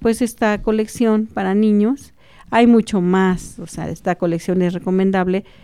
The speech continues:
pero hay mucho más, hay otras editoriales que iremos desarrollando a lo largo del programa. Y miren, le vamos a leer un poquito del capítulo uno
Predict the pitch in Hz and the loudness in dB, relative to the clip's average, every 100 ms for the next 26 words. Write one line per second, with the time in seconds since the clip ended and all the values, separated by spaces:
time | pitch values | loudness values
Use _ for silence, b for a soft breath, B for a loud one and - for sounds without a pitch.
0 | b 220 214 214 220 233 226 190 170 156 | b 2 6 6 6 4 2 0 0 -2
1 | 160 165 180 170 180 175 170 165 190 202 | -4 -6 -6 -6 -8 -4 -4 -2 0 2
2 | 214 196 208 b b - - 240 240 247 | 4 2 0 b b -8 4 6 8 8
3 | 254 254 247 220 196 202 196 180 180 185 | 10 10 8 6 2 2 2 2 0 0
4 | 190 202 196 196 185 180 175 165 - 156 | -2 0 4 4 2 2 0 -2 -4 -8
5 | - 143 - _ B B B B B - | -8 -12 -18 _ B B B B B 4
6 | 269 294 302 294 254 269 302 330 247 196 | 8 10 10 8 6 6 6 6 4 2
7 | 196 208 226 220 - _ _ - - - | 2 0 -2 -8 -20 _ _ -20 -20 -20
8 | - - - - 247 240 247 214 202 - | -20 -20 -20 -4 0 2 2 0 -6 -4
9 | 208 214 - 180 - 196 226 208 - - | -4 -4 -6 -8 -10 -10 -6 -4 -4 0
10 | 214 220 202 202 | 6 8 8 6